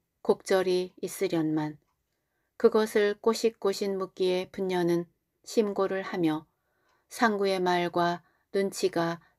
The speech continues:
될 수 있는 대로 자기의 일신의 변화 위에 떨어지지 않도록 발뺌을 하노라고 애를 썼다.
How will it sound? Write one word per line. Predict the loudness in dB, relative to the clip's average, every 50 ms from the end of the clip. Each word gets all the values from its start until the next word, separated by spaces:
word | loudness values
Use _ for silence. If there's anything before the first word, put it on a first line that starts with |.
| _ 0
될 | 2 2 2
수 | 0 -2 -2
있는 | -2 0 -2 -2 -2 0
대로 | 0 0 0 0 -2 -4 -6 -8 _ _ _ _ _ _ _ _ _ _ _
자기의 | -2 0 0 2 2 2 2 2 2 2
일신의 | 2 0 0 -2 -2 -2 -2 0 -2 -2 -4
변화 | -4 -4 -4 -2 -2 0 0 0
위에 | 0 0 0 0 0 -2 -4 -6 -8 _
떨어지지 | -2 0 0 0 0 0 -2 -4 -4 -2 -2
않도록 | -2 -2 -4 -4 -4 -4 -4 -4 -4 -6 -10 _ _ _ _ _ _ _ _ _ _ _ _ _ _ _ -2
발뺌을 | 0 2 2 4 4 2 2 2 -2 -4 -4
하노라고 | -4 -4 -4 -4 -2 -2 -2 -2 -2 -2 -4 -4 -4 -6 -10 _ _ _
애를 | -4 -4 -2 -2 -4 -6
썼다. | -6 -8 -8 -8 -10 _ -8 -8 -6 -6 -10